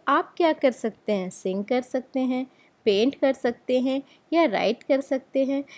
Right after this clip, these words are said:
या इसके अलावा और भी there are so many actions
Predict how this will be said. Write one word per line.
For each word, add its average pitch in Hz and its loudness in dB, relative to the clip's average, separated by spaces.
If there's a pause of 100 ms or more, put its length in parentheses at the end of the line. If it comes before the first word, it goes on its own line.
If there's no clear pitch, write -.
(140)
या 392 2
इसके 359 0
अलावा 320 4 (280)
और 269 2
भी 330 0
there 240 2
are 262 0
so 277 2 (100)
many 320 0
actions 254 -4